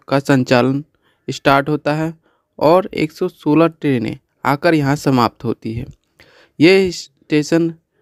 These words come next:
नॉर्थ रेलवे जोन के अंतर्गत आता है। वीडियो अच्छी लगी हो तो लाइक करें, कमेंट करें और चैनल को सब्सक्राइब कर लें। अगर आपकी कोई क्वेरीज हो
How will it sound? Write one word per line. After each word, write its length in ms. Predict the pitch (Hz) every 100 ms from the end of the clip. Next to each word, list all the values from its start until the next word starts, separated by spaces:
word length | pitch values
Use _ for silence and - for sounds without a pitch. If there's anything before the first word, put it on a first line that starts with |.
| _ 127
नॉर्थ 400 | 139 160 165 160
रेलवे 380 | 147 139 151
जोन 240 | 151 143 147
के 140 | -
अंतर्गत 500 | 131 135 147 143 143 -
आता 240 | 139 135 147
है। 100 | 156 160 _ _ _ _ -
वीडियो 360 | 120 110 139
अच्छी 240 | 170 160 180
लगी 240 | 160 156
हो 240 | 170 175 - _ _ -
तो 60 |
लाइक 340 | 117 107 110 -
करें, 300 | 156 156 165 - _ -
कमेंट 320 | 110 120 120
करें 300 | 147 151 160 - -
और 60 |
चैनल 360 | 151 - 160 151
को 160 | 151 165
सब्सक्राइब 500 | 165 - 135 113 -
कर 100 | 117
लें। 200 | 107 113 - _ _ _ -
अगर 220 | 131 165
आपकी 320 | 143 135 175
कोई 200 | 170 180
क्वेरीज 480 | 160 123 113 123 139
हो 200 | 165